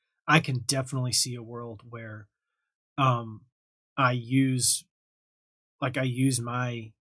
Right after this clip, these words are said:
N F T as an advertisement, or I use my advertisement as an N F T. Um,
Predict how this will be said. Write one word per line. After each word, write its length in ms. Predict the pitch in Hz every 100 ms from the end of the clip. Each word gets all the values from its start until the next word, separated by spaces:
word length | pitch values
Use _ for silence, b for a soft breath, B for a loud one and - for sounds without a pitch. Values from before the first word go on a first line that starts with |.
| _ _ -
N 120 | 135
F 140 | 127 120
T 340 | - 131 123
as 160 | 120 123
an 100 | 110
advertisement, 720 | 104 110 110 104 101 104 -
or 100 | 117
I 40 | 113
use 340 | 110 120 117
my 400 | 120 113 110 110
advertisement 680 | 110 113 117 110 107 107 107
as 100 | 110
an 120 | 110 113
N 80 | 113
F 200 | 110 -
T. 400 | 113 113 107 - _ _ _ _ -
Um, 400 | 127 120 113